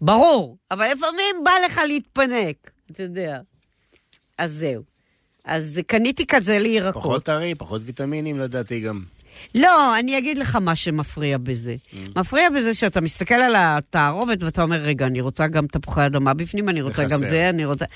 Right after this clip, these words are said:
Speaker 1: חסר לי את הדברים שלי, אתה
Speaker 2: כן.
Speaker 1: יודע. אז כן, אבל אתה יודע, זה
Speaker 2: נראה לי
Speaker 1: התחלה.
Speaker 2: שלא תחזרי לשם יותר.
Speaker 1: אה, לא, אני לא אקנה שם <laughs> באופן קבוע, לא, זה לא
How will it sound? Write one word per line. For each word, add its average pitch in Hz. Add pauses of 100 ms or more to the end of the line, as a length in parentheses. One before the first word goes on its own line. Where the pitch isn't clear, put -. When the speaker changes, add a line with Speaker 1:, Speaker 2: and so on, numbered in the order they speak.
(180)
Speaker 1:
חסר 277
לי 294
את 254
הדברים 220
שלי, 214
אתה 135
Speaker 2:
כן. 151
Speaker 1:
יודע. 143 (720)
אז 202
כן, 170
אבל 180 (160)
אתה -
יודע, 403
זה 208
Speaker 2:
נראה 165
לי 233
Speaker 1:
התחלה. 233
Speaker 2:
שלא 180
תחזרי 120
לשם 98
יותר. 80 (420)
Speaker 1:
אה, 339
לא, 277
אני 240
לא 233
אקנה 165
שם 135 (200)
<laughs> 127
באופן 156
קבוע, 135
לא, 135
זה 131
לא 123